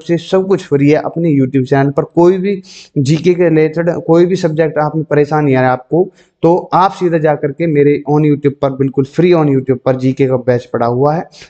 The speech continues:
ठीक है। उसको प्रॉपर तरीके से basic level से, zero से हीरो आप बनने की पूरी कोशिश कर सकते हो, उसमें मेहनत लगा रख के with practice सेटों के साथ, ठीक है। तो आज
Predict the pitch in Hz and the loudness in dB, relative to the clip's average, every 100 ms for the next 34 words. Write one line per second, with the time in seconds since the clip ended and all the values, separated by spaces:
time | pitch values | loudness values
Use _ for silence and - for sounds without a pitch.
0 | - 170 190 - 151 - 151 - - 175 | -4 0 0 -2 -6 -2 -4 -4 -2 -2
1 | 175 185 160 151 143 139 135 127 151 190 | 0 -2 -2 -2 -4 -4 -2 -2 0 0
2 | 180 151 135 120 120 117 151 175 180 185 | 2 2 2 0 -4 -2 2 2 2 0
3 | 135 139 160 147 143 131 131 131 160 185 | 2 2 2 2 -2 -4 -2 0 -2 -6
4 | _ - - - 202 202 - 139 151 - | _ -20 -14 0 2 2 0 -2 -2 -2
5 | 123 - 117 156 156 160 165 143 135 135 | -4 -2 -2 0 0 0 0 2 2 2
6 | 127 117 117 - 151 147 156 139 135 - | 0 0 -2 -2 0 0 0 -2 -2 -4
7 | 143 135 113 104 101 82 - _ _ 175 | -4 -4 -4 -6 -6 -10 -12 _ _ -2
8 | 175 185 - - - 156 139 156 | 0 -4 -6 -20 -4 -2 0 -2